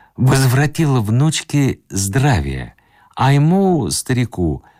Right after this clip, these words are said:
радость и спокойствие. Успех сего посольства остается в неизвестности. Впрочем, нет большой нужды знать его.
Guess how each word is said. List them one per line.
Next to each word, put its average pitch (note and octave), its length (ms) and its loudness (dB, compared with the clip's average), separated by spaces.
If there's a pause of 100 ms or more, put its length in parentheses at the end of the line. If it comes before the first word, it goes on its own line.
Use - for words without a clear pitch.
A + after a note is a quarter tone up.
(120)
радость C#3+ 560 0
и E3 40 0
спокойствие. C2+ 920 -8 (840)
Успех - 440 -2
сего C2 240 -2
посольства - 760 -4 (600)
остается B2 580 0
в F#2+ 80 -2
неизвестности. B2 920 -2 (220)
Впрочем, A2+ 680 -2 (560)
нет E3 180 0
большой A#2 380 -2
нужды D#2+ 480 0
знать C#2 420 -6
его. C#2 260 -6